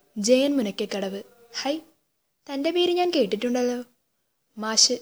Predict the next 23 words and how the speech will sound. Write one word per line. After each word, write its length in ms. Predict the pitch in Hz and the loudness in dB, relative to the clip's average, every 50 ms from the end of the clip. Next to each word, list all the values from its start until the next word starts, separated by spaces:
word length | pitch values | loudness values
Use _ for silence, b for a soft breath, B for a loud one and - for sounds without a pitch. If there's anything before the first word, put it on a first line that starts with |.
| - 208 | -8 -10
ജയൻ 340 | 202 208 220 226 233 254 262 | -8 -6 -4 -4 -2 -2 -4
മുനക്കക്കടവിനെ 680 | 269 247 214 185 - 208 - 214 202 202 202 208 208 214 | -4 -4 -6 -6 -6 -8 -6 -6 -8 -6 -6 -6 -6 -4
ഒന്ന് 160 | 214 208 202 202 | -4 -2 -2 -2
സൂക്ഷിച്ചു 460 | - 208 208 208 - - 214 - 233 | -2 -4 -4 -6 -6 -4 -2 -2 -2
നോക്കി. 340 | 208 185 180 - - 202 202 - _ _ b b b b b b b b b b _ - | -4 -6 -8 -12 -12 -14 -14 -16 _ _ b b b b b b b b b b _ -10
അയാൾ 260 | 220 220 220 214 214 226 - - | -8 -6 -4 -6 -6 -8 -10 -12
അഭിമാനത്തോടെ 720 | 220 - - 233 226 233 240 240 262 254 262 269 262 269 262 | -8 -4 -4 -2 -2 -2 -2 -4 -4 -2 -2 0 2 2 0
തല 220 | 262 233 202 196 202 | 0 -2 -4 -2 -2
ഉയർത്തിപ്പിടിച്ചു. 760 | 208 202 196 190 - - 214 - - 190 185 - - - - - _ _ _ _ _ _ _ _ _ _ - | 0 -2 -2 -4 -6 -10 -12 -12 -10 -10 -8 -8 -8 -8 -12 -16 _ _ _ _ _ _ _ _ _ _ -6
ചാവക്കാട് 600 | - 269 262 262 269 285 277 302 302 302 311 302 | -4 -2 -2 0 -2 -2 -2 -2 0 2 2 0
ക്ലോക്ക് 440 | 302 - 247 240 247 247 - - | 0 0 0 0 0 -2 -4 -6
മേക്കർ 340 | 269 285 277 277 - 285 277 254 | -6 -4 -4 -4 -4 -2 -2 0
സ്പോർട്സ് 500 | - - - 262 254 262 262 262 - 302 | 0 0 2 2 2 2 2 0 -2 -2
ആൻഡ് 180 | 294 269 269 247 | -2 -2 -2 -2
ആർട്സ് 220 | 240 233 - - | -2 -2 -4 -4
ക്ലബ് 240 | - 262 254 254 - 233 | -2 -4 -4 -4 -4 -4
ഏർപ്പെടുത്തിയ 560 | 233 233 233 233 226 226 - 233 226 226 - - | -4 -4 -4 -6 -6 -6 -4 -4 -4 -4 -4 -6
ആദ്യത്തെ 460 | 220 214 214 214 233 240 240 269 262 - - | -6 -6 -4 -4 -4 -4 -2 -2 -2 -2 -2
വിഷുദിന 460 | 208 233 226 - 285 262 277 254 262 | -2 -2 0 0 0 -2 -2 -2 -2
ട്വൻ്റി 320 | 254 254 240 226 226 240 | -2 -2 -2 -2 -2 -4
ട്വൻ്റി 300 | 247 254 269 262 254 269 | -4 -4 -4 -4 -4 -4
മത്സരത്തിൽ 580 | 262 247 220 214 196 - 208 208 202 - 196 190 202 - B B B B B B B - | -4 -4 -6 -6 -6 -6 -8 -8 -8 -10 -12 -12 -14 -16 B B B B B B B -6
ചാവക്കാടിനെ 760 | - 240 226 226 226 233 233 - 262 247 247 247 240 240 240 | -4 -2 0 0 0 0 0 0 0 0 0 0 0 -2 -4